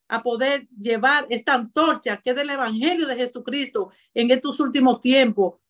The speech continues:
a los que están heridos, a los que están en el campo de batalla, para poderlos levantar, los soldados heridos. Somos el ejército de Jesucristo llamado para esta hora. En el nombre del Padre, del Hijo, yo bendigo esta célula del cuerpo de Cristo.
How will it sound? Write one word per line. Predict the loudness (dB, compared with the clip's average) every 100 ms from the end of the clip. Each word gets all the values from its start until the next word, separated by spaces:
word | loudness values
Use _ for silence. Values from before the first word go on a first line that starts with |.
| _ -2
a | 0
los | 2
que | 0
están | 2 2 2
heridos, | 0 0 0 -2 -4
a | -4
los | -4
que | -4
están | -4 -4
en | -6 -6
el |
campo | -4 -4 -2
de | -2
batalla, | -4 -4 -4 -4 -4 -10 -14 _ _
para | -8 -6
poderlos | -4 -4 -2 -2
levantar, | -2 -2 -2 -6 -4 0 0 0 -6 _
los | -16 -10
soldados | -10 -4 -4 -2
heridos. | -4 -2 -4 -4 -4
Somos | -6 -6 -4
el | -2 2
ejército | 2 2 0 0 -4 -4
de | -2
Jesucristo | -2 -4 -6 0 0 0 -6 -8 -10 _
llamado | 0 0 4 2 2 -2 -6
para | -6 -6
esta | -4 -4
hora. | -4 -4 -8 -14 _ _ _
En | -2 0
el | 0
nombre | 0 0
del | 0 0
Padre, | 0 2 2 2 -2
del | -4 -2
Hijo, | -2 -2 -4
yo | -4 -2
bendigo | -2 2 2 2
esta | -2 -4
célula | -4 -4 -4 -2 -2
del | -4
cuerpo | -4 -4 -2
de | -4
Cristo. | -2 -4 -2 -4